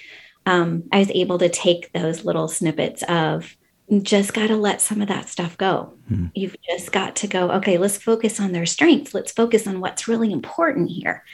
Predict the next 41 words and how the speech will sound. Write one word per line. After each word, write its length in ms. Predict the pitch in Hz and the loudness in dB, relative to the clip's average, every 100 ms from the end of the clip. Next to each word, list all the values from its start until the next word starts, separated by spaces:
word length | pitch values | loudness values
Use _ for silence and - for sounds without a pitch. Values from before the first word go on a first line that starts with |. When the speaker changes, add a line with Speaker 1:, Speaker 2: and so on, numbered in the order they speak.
| - - - - _ | -20 -20 -20 -20 _
Speaker 1:
You 120 | 202 | -2
know, 400 | 175 208 240 - _ _ | 0 0 -2 -6 _ _
is 240 | 196 196 185 | -2 -2 2
the 100 | 185 | 2
way 300 | 180 208 247 | 4 6 6
we 120 | 262 | 4
get 260 | 262 247 254 | 4 4 2
two 220 | 254 247 | -2 -2
plus 300 | 254 233 233 | 0 -2 0
two 200 | 262 240 | 0 0
equals 360 | 220 - 220 | 0 -2 -2
four 300 | - 208 208 | -2 0 2
as 200 | 208 190 | 2 0
important 560 | 175 175 208 - 196 - | -2 -2 -2 0 -2 -2
as 220 | 165 160 | -2 -2
how 480 | - - - 214 240 | -4 -8 -4 0 2
we 200 | 247 240 | 0 -2
got 280 | 233 240 240 | -2 -4 -2
there? 320 | 254 247 262 - _ - - - | 0 0 -2 -6 _ -20 -18 -8
You 120 | 214 | -2
know, 200 | 214 214 | 0 0
or 360 | 196 180 170 170 - _ - | 2 0 0 -4 -14 _ -2
the 120 | 196 | 0
different 460 | 202 214 - 220 | 2 0 2 4
ways 300 | 226 233 233 | 6 6 6
we 140 | 233 233 | 4 0
get 220 | 226 226 | 0 0
there? 460 | 220 226 220 226 - | 2 2 2 2 0
And 220 | 170 - | -4 -6
the 100 | 208 | -6
kids 360 | 208 247 262 - | 0 2 2 0
still, 340 | - 240 226 - | 0 2 2 0
to 120 | 226 | 0
this 220 | 214 214 | 0 0
day, 180 | 226 214 | 0 2
they 160 | 196 | 2
teach 360 | 196 - 196 220 | -2 -4 -4 -2
me 180 | 202 196 | -2 0
things 320 | 175 170 170 | 0 0 -2
that 180 | 170 - | -4 -2
I 280 | 165 175 | 0 0